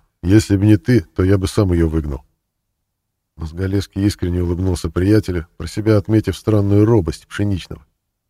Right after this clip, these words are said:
«Почему же? Очень красивая девушка». «Красавица южная, никому не нужная.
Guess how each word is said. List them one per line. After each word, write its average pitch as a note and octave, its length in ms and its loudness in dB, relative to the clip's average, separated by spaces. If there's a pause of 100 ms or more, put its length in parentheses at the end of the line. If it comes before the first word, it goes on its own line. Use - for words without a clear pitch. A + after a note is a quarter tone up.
(720)
«Почему C3 380 2
же? D#2 200 -6
Очень B2 280 0
красивая C3 480 2
девушка». B2+ 420 0 (1160)
«Красавица G#2+ 720 4
южная, G#2+ 500 6
никому G2+ 380 2
не G2+ 100 4
нужная. F#2+ 500 0